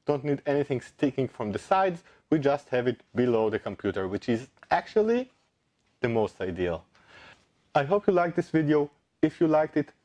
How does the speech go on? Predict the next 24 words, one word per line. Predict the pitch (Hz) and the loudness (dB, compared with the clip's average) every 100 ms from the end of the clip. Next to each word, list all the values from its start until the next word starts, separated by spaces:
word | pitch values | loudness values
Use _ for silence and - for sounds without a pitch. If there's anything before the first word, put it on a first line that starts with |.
| _ | _
please | 143 135 - | 0 0 -2
press | - 110 - | -4 -4 0
like. | 139 143 - _ _ | 0 0 -6 _ _
If | 180 - | -2 0
you | 170 | 0
didn't | 156 156 151 | 2 0 0
like | 147 135 - | 0 0 0
it, | 135 - _ - | -4 -4 _ -2
press | 143 147 | -2 0
dislike. | 147 - 139 131 139 _ | -4 0 0 0 -4 _
Let | 139 185 | -2 0
us | 190 - | 0 0
know | 180 | 0
why. | 170 170 104 _ _ | 2 0 0 _ _
Write | 120 151 160 | 0 0 0
us, | 127 - _ _ - | -4 -6 _ _ -2
tell | 139 131 | 0 0
us. | 110 _ _ _ _ | -4 _ _ _ _
We'll | 143 151 | 0 2
be | 147 | 0
happy | 147 135 135 | 0 -2 -2
to | 135 | -2
hear | 143 143 | 0 2
you. | 139 131 | 2 0